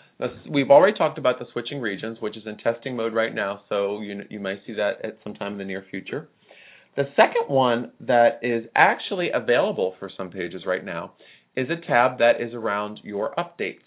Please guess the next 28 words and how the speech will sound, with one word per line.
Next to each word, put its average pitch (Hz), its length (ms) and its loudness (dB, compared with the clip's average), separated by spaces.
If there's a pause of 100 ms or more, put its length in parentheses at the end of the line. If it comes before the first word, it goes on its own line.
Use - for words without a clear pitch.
(760)
So 143 160 8
if 123 140 -4
you 185 100 -4
want, 202 220 -4
you - 80 -10
go 180 140 2
to 196 80 0
a 139 100 -6
status 131 380 4
update, 101 260 -2
like 101 140 -6
you 110 160 -6
want 107 200 -6
to - 60 -20
put 104 140 -2
in 101 280 -6
a, 104 200 -4 (100)
a 107 80 -8
new, 92 240 -8 (240)
obviously, 98 400 -8
a - 160 -18 (260)
status 92 400 -2
update 107 440 -2 (360)
on 120 160 0
your 139 120 -2
Facebook - 420 -6
page, 95 240 -4 (720)
take 156 240 2